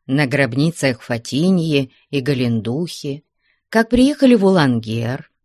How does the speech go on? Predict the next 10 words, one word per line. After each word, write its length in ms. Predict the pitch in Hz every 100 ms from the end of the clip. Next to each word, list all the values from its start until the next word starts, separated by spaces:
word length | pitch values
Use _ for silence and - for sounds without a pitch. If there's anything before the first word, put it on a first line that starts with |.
| _ _ _ _
какие 320 | - 131 147
там 200 | 143 139
были 200 | 131 127
собрания 840 | 123 143 113 117 139 175 170 160 139
и 180 | - 151
что 220 | - 117
говорилось 640 | 120 107 101 139 170 156
на 160 | 151 139
этих 220 | 139 135
собраниях. 800 | - 139 127 123 117 120 123 127